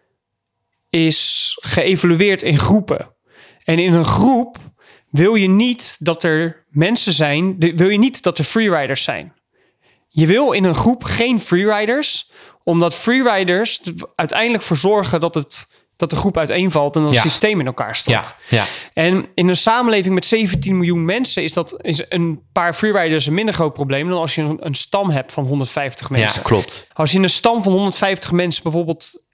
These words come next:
Speaker 1: tien, vijftien of twintig freeriders hebt, dan
Speaker 2: Ja.
Speaker 1: krijg-, begin je al een heel groot probleem te krijgen.
Speaker 2: Ja.
Speaker 1: En hij stelt ook over de care harm f-, foundation. Hoe is die ontstaan? Nou, dat is een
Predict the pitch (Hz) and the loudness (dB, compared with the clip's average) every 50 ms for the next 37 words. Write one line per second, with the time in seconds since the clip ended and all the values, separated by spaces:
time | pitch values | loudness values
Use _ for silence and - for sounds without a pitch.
0 | _ _ _ _ - 233 214 214 196 165 156 139 - _ _ - - - 190 190 | _ _ _ _ -4 -2 0 2 2 0 0 -4 -6 _ _ -8 -4 -2 0 0
1 | 190 185 - - 180 160 156 156 151 151 - - 185 208 196 185 - 160 143 135 | 0 -2 -2 -2 0 0 0 -2 -2 -4 -4 -2 -2 0 0 0 -2 -2 -2 -2
2 | 139 156 - - 240 269 254 196 160 143 147 139 - - 139 151 165 - - - | -4 -4 -2 0 2 2 2 2 0 0 -2 -4 -2 -2 -4 -4 -2 0 0 0
3 | 190 170 170 165 165 - 202 208 196 185 170 156 185 214 214 - 175 160 151 - | 2 0 0 0 0 0 0 0 2 2 4 4 4 2 2 0 0 0 0 0
4 | 151 147 165 160 143 123 - - - 131 110 98 123 113 101 90 - - - _ | 0 2 2 0 0 -2 -6 -8 -8 -8 -6 -2 0 0 0 0 -2 -6 -10 _
5 | _ - 165 175 190 202 208 214 214 - - _ _ _ _ _ _ - 165 165 | _ 0 0 2 2 2 2 2 0 -2 -6 _ _ _ _ _ _ -4 -2 0
6 | 180 185 175 - - 226 214 180 - - 220 233 202 143 - 190 170 180 170 160 | 2 2 2 2 2 2 2 2 2 2 2 2 2 2 2 2 2 2 0 0
7 | - - 214 196 175 165 165 160 156 151 - _ _ _ - - - 156 175 208 | 0 0 0 2 2 2 2 0 -2 -4 -6 _ _ _ -6 0 2 2 2 2
8 | 226 240 254 247 240 240 _ _ _ - - - - - - - - - _ _ | 2 0 0 -2 -4 -6 _ _ _ -12 -10 -8 -8 -8 -10 -14 -14 -16 _ _
9 | - - - - - - - - 208 202 202 190 208 208 220 - - 233 220 240 | -20 -20 -20 -18 -16 -8 -4 -2 0 0 2 2 2 2 2 0 0 0 0 2
10 | 240 196 202 190 175 170 165 - - 220 240 233 233 - - - 220 202 208 226 | 2 2 4 4 2 2 0 -2 -2 -2 -2 -2 -4 -4 -2 -2 -2 -2 -2 -2
11 | 269 262 190 160 170 147 131 - - _ _ _ _ _ _ _ _ _ _ _ | -2 -2 0 0 0 0 -2 -6 -10 _ _ _ _ _ _ _ _ _ _ _
12 | _ - - 160 143 139 156 143 | _ -2 0 0 0 -2 -4 -6